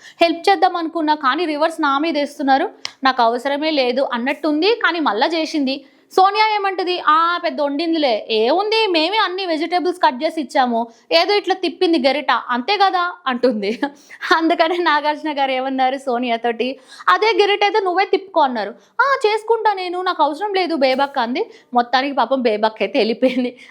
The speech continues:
ఆ తర్వాత అందరూ అనుకున్నారు కదా ఇంట్లో కుకింగ్ ఎవరు చేస్తారని. So కుకింగ్, సీతకైతే కుకింగ్ అంటే చాలా ఇష్టము. So ఏంటంటే నిఖిల్, సోనియా ఫస్ట్ అంత ఒకరికొకరికి పడలేదట.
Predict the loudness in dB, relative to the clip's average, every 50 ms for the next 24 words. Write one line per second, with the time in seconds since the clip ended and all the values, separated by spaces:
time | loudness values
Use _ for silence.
0 | 0 0 2 2 2 2 2 2 0 0 0 -2 -2 -2 -2 -2 -4 -6 -4 -2
1 | -2 -2 0 -2 -2 -2 -4 -4 -4 -4 -4 -4 -4 -8 -6 -4 0 2 2 2
2 | 2 2 0 -2 -2 -2 -2 -4 -4 -2 -2 -4 -4 -6 -8 -14 _ _ _ _
3 | 2 2 4 4 2 2 2 0 0 0 0 0 2 2 2 2 0 0 0 -4
4 | 0 0 -2 -2 -2 -2 -2 0 0 -2 0 2 2 2 2 0 0 -2 -4 -4
5 | -4 -4 0 2 2 0 0 -2 -14 _ _ _ _ _ _ _ _ _ _ _
6 | -4 -2 2 4 4 4 2 2 2 2 2 4 4 2 2 2 2 2 2 2
7 | 0 0 2 2 2 4 4 4 2 0 0 2 0 0 2 2 0 0 0 0
8 | -2 -2 -6 -4 -2 -2 -2 -2 -6 -10 _ -20 -20 -20 _ _ -2 0 2 2
9 | 2 2 2 2 2 0 2 2 0 0 0 -4 -4 -2 -2 0 0 0 0 0
10 | 0 0 0 0